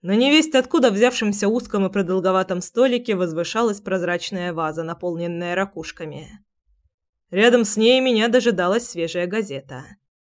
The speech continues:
В гостиной лежал новый ковёр, на окнах висели новые шторы, на диване расположилось множество цветастых подушек.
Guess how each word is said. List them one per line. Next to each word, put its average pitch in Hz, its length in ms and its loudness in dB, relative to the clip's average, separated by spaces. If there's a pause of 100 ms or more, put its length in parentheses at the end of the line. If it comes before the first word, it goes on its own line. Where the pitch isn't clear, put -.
(680)
В 180 120 -6
гостиной 240 520 4
лежал 175 380 -2
новый 170 260 -2
ковёр, 175 640 -8 (420)
на 208 200 4
окнах 220 360 4
висели 196 380 0
новые 175 320 0
шторы, 185 680 -6 (580)
на 196 120 0
диване 254 360 4
расположилось 226 680 2
множество 208 480 -2
цветастых 196 540 -6
подушек. 165 720 -10